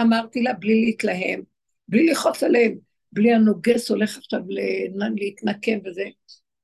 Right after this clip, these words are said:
פתחתי לו פתח ואמרתי לו, "אבא, אתה גזרת עליי מראש-, מראשית שנה ועד אחריתה, מה שמגיע לי." אבל, אז הוא אומר, "אבל זה בחוקות הטבע", נכון? כי את נמצאת ביסוד הטבע.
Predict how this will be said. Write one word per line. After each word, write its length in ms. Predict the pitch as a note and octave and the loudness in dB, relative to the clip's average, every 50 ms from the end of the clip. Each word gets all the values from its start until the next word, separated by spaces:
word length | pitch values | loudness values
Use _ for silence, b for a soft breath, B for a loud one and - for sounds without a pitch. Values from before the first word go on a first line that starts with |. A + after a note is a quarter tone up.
| _ _ _ | _ _ _
פתחתי 400 | - G#3+ G#3 - - - - - | -14 -10 -8 -8 -8 -6 -4 -4
לו 160 | D#4+ A#3 A3+ - | -4 -4 -2 -4
פתח 220 | A#3 A3 A3+ A#3 - F#3 | -4 -4 -4 -6 -8 -8
ואמרתי 380 | F#3 F#3 G3 G3+ G3+ G3+ G3+ | -10 -10 -10 -12 -10 -10 -10
לו, 200 | F#3 F#3 - F#3+ | -10 -8 -10 -10
"אבא, 180 | G3 - A3+ A3 - _ _ | -10 -8 -6 -6 -6 _ _
אתה 120 | - F#3+ | -8 -8
גזרת 420 | E3 F#3 F3 D#3+ - - - _ - | -8 -8 -10 -12 -14 -16 -16 _ -12
עליי 460 | F3 E3 E3 E3 D#3+ D#3+ E3 E3 - _ _ _ _ _ _ _ _ _ _ _ _ - | -12 -12 -12 -14 -14 -16 -16 -16 -18 _ _ _ _ _ _ _ _ _ _ _ _ -6
מראש-, 560 | F3+ F#3+ G3+ G3+ G#3+ F#3 F3+ - - - - _ - | -4 -4 -4 -4 -6 -8 -10 -12 -14 -16 -14 _ -6
מראשית 480 | G3 G3 G3 F#3+ F#3 - - - - | -4 -4 -4 -6 -8 -10 -12 -14 -10
שנה 200 | - F#3+ F3 F3+ F3+ | -8 -6 -6 -6 -6
ועד 160 | F3 F3 E3+ F3+ | -8 -8 -10 -12
אחריתה, 520 | F3 - - - F3 D#3+ D#3+ - A3+ B3 D4+ _ _ _ _ _ _ - | -14 -14 -12 -12 -12 -8 -4 -4 -4 -4 -6 _ _ _ _ _ _ -12
מה 140 | F3+ F#3+ | -10 -10
שמגיע 500 | G3 - - E3 D#3+ D#3+ D#3 - D#3+ D3+ | -10 -10 -10 -10 -12 -12 -10 -10 -12 -12
לי." 180 | - D#3 D#3 D#3 _ _ _ _ _ _ _ _ _ _ _ - | -12 -14 -18 -20 _ _ _ _ _ _ _ _ _ _ _ -12
אבל, 240 | F#3+ F3+ D#3+ F3 E3+ - - _ _ _ _ _ _ _ _ _ _ - | -12 -10 -8 -10 -10 -10 -12 _ _ _ _ _ _ _ _ _ _ -12
אז 160 | G#3 - - | -10 -8 -6
הוא 80 | F#3+ | -6
אומר, 180 | F3 F#3 F3+ E3+ | -6 -6 -8 -6
"אבל 160 | E3+ E3+ E3+ | -6 -6 -6
זה 100 | E3 F3 | -6 -8
בחוקות 480 | D3 D#3+ - - E3 - - E3 - F3+ | -12 -12 -14 -16 -14 -12 -12 -10 -10 -10
הטבע", 440 | E3 - - G#3+ A3+ A3 A3 F3+ D#3 D#3 D#3+ - | -10 -6 -2 -2 -2 -2 -2 -6 -14 -16 -16 -18
נכון? 300 | - - - F3 F3+ F3+ | -20 -16 -12 -12 -12 -12
כי 120 | - - - | -12 -14 -18
את 120 | - - | -16 -16
נמצאת 320 | - - - - - - | -18 -16 -12 -12 -12 -12
ביסוד 380 | - - - - - - - - | -12 -14 -16 -16 -16 -18 -18 -18
הטבע. 340 | - - - - - - | -20 -20 -20 -20 -20 -20